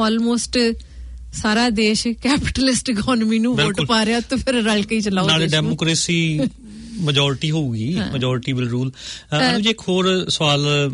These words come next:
Speaker 2: ਅਹ, ਮੈਂ ਤੁਹਾਡੇ ਨਾਲ ਡਿਸਕਸ ਕਰਨਾ ਚਾਹੁੰਦਾ ਮੈਂ, ਉਹ ਇਹ ਕਿ ਇੱਕ ਗੱਲ ਪੱਕੀ ਹੈ ਕਿ either way,
Speaker 1: ਹਮ।
Speaker 2: ਵਿੰਸਟਨ ਪੀਟਰ ਪਾਵਰਫੁਲ ਹੋਊਗਾ, ਚਾਹੇ ਨੈਸ਼ਨਲ
Speaker 1: ਹਾਂ।
Speaker 2: ਨਾਲ ਤੇ ਚਾਹੇ
Speaker 1: ਚਾਹੇ ਲੇਬਰ ਗ੍ਰੀਨ
Speaker 2: ਚਾਹੇ
Speaker 1: ਨਾਲ।
Speaker 2: ਲੇਬਰ ਨਾਲ।
Speaker 1: ਹਮ।
Speaker 2: ਉਹਦੇ ਵਿੱਚ ਸਰੋਤਿਆਂ ਨਾਲ ਸਾਂਝ ਪਾਓ ਕਿ ਖਾਸ ਕਰਕੇ ਜਿਹੜਾ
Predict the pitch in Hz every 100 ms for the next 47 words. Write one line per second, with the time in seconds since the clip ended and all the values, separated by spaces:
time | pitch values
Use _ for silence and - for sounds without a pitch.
0 | - 131 - 170 127 123 123 - 123 120
1 | 117 - 120 - 117 113 120 127 131 151
2 | 165 - - - - 160 165 170 170 170
3 | 170 175 175 - - - - 165 165 165
4 | 175 170 151 - 151 147 - 156 151 143
5 | 240 - _ - - - 139 147 143 156
6 | 139 127 156 - - 226 185 - 139 135
7 | - 139 143 135 147 147 143 143 139 135
8 | 127 113 127 127 110 104 104 - 135 131
9 | 123 120 233 139 131 123 127 123 110 139
10 | 226 208 208 208 196 190 180 190 185 180
11 | - 101 98 98 - 185 185 185 190 196
12 | 185 160 156 147 160 156 143 147 156 160
13 | 143 143 147 165 156 - - 143 147 -
14 | 135 151 135 147